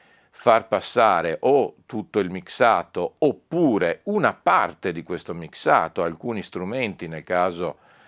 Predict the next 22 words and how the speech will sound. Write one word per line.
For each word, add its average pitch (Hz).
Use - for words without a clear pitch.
di 92
una 92
ripresa 90
multitraccia, 85
attraverso, 135
come 104
si 107
dice, 95
un 101
passaggio 92
su -
nastro, 82
per 98
ottimizzare 123
una 85
serie 98
di 82
parametri, 90
quali 82
appunto 85
il 80
timing, 92